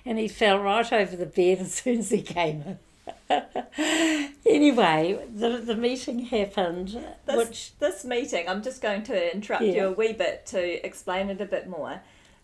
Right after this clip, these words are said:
Speaker 2: It wasn't just the seven doctors that you had there. Uh, when I was transcribing, so the tape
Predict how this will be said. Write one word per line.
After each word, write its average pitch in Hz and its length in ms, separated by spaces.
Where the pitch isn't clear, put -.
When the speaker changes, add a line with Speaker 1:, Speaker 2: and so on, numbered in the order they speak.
Speaker 2:
It 226 160
wasn't 262 500
just - 640
the 196 180
seven 196 540
doctors 185 600
that - 180
you 185 160
had 170 280
there. 156 380
Uh, 190 260
when 233 160
I 226 120
was 208 220
transcribing, 214 760
so 196 120
the 185 140
tape 208 300